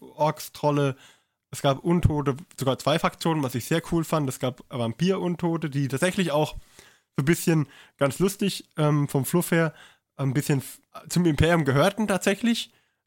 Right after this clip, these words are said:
Also das waren mal irgendwie Adlige, die halt sich dem Imperium angeschlossen haben und dem Unte-, Imperium auch noch in, in Reihen jedenfalls treu ergeben sind, weil sie praktisch unter dem Radar mitgehen, bis sich wieder irgendwann mal die Untoten erheben gegen die Lebenden, aber dann werden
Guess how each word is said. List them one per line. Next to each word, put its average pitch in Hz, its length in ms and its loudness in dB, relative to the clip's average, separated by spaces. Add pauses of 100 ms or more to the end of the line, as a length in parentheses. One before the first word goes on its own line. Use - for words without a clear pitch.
Also 131 180 0
das 131 220 -2
waren 143 160 2
mal 143 160 2
irgendwie 143 300 0
Adlige, 180 440 0
die 151 160 -2
halt 143 220 0
sich 139 140 -2
dem 143 180 -4
Imperium 143 400 -2
angeschlossen 170 560 -4
haben 165 300 0
und 208 220 0
dem 170 120 0
Unte-, 156 240 -2
Imperium 147 380 -2
auch 131 80 -4
noch 123 320 -4 (100)
in, 120 300 -8
in 113 280 -6 (400)
Reihen 143 400 -4
jedenfalls 139 440 -2 (320)
treu 143 200 2
ergeben 143 440 2
sind, 180 180 2
weil 147 140 2
sie 147 60 -6
praktisch - 260 -2
unter 165 220 0
dem 139 120 0
Radar 120 380 0
mitgehen, 160 440 0 (280)
bis - 180 0
sich - 160 -6
wieder 143 180 4
irgendwann 143 320 0
mal 123 80 -2
die 127 100 -4
Untoten 135 440 0
erheben 139 300 2
gegen 131 180 0
die 127 60 2
Lebenden, 160 420 2
aber 131 320 -2 (560)
dann 127 200 -2
werden 135 320 0